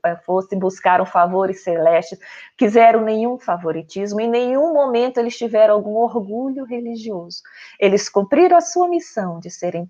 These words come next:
pais e mães de Jesus. Algo a colocar, Elahá?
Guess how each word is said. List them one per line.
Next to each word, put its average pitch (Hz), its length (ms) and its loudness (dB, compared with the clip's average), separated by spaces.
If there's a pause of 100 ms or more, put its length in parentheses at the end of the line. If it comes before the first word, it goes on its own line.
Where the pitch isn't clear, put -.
pais 208 560 -6 (140)
e 269 140 -2
mães 175 560 -8 (400)
de 156 180 -6
Jesus. 156 800 -12 (2250)
Algo 226 280 2
a 226 80 6
colocar, 202 600 0
Elahá? 180 560 -6